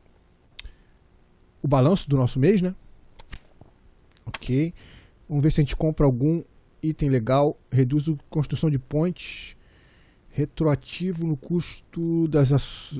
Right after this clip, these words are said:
das, dos leilões, né? Aumenta transportation fee.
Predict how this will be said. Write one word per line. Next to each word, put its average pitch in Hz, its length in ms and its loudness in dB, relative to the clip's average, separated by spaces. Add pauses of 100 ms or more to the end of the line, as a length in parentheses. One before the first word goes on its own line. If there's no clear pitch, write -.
das, 135 460 2
dos 135 160 2
leilões, 127 480 4
né? 151 160 -4 (640)
Aumenta 147 560 -2 (180)
transportation 151 800 -2
fee. 156 640 -4